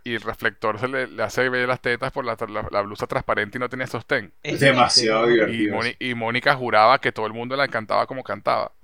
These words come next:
Speaker 2: <laughs>
Speaker 1: Eh, este, y, y, y, y esa historia de Mónica y Chandler realmente es como el, el, la columna vertebral de esta temporada. Y esta temporada es la más corta, no,
Speaker 2: Sí.
Speaker 1: no llega a los veinte episodios, creo que son dieciséis episodios que tiene la temporada diez.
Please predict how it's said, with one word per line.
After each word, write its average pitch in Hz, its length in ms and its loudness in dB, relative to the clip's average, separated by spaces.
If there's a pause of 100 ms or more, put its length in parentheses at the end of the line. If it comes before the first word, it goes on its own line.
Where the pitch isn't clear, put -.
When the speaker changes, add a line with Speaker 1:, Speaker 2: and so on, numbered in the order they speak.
(120)
Speaker 2:
<laughs> - 560 -14 (880)
Speaker 1:
Eh, 120 160 -6 (600)
este, 101 800 -6 (680)
y, 110 1080 -8
y, 135 180 -10 (100)
y, 131 300 -6
y 135 140 -6
esa - 140 -4
historia 196 380 -2
de 165 220 0
Mónica 139 340 -8
y 151 40 -6
Chandler 135 440 -6 (100)
realmente 139 480 -8
es 143 60 -8
como 156 240 -8
el, 120 140 -8
el, 104 340 -12
la 107 140 -6
columna 110 400 -6
vertebral 104 500 -2
de 104 60 -14
esta 123 100 -8
temporada. 90 480 -4
Y - 60 -8
esta 151 120 -8
temporada 165 360 -2
es 160 40 -2
la 160 80 0
más 160 160 -6
corta, - 500 -4
no, 107 120 -8
Speaker 2:
Sí. 95 80 -10
Speaker 1:
no 107 120 -10
llega 127 220 -2
a - 40 0
los 123 120 -4
veinte 110 260 -8
episodios, 131 460 -8
creo 113 140 -12
que 139 80 -12
son 110 160 -12
dieciséis 127 400 -6
episodios - 440 -10
que - 80 -20
tiene 127 200 -14
la 139 80 -12
temporada 120 520 -6
diez. 143 220 -10